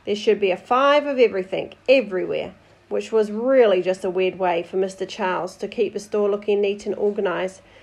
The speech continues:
and also an easy way for him to know if people were stealing from him. So, for instance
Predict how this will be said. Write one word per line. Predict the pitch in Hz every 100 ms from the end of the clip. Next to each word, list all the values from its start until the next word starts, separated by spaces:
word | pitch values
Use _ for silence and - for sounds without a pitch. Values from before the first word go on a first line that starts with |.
| -
and | 220 214
also | - 415 - 196
an | 170 - 202 226
easy | 262 262 302
way | 240 202
for | 214 254
him | 214 190
to | 208
know | 208 175
if | 190
people | - 185 196
were | 196
stealing | 214 - 277 277 233
from | 202 175
him. | 160 180 - - - _ _
So, | - - 339
for | 269 214
instance | - 190 - - - -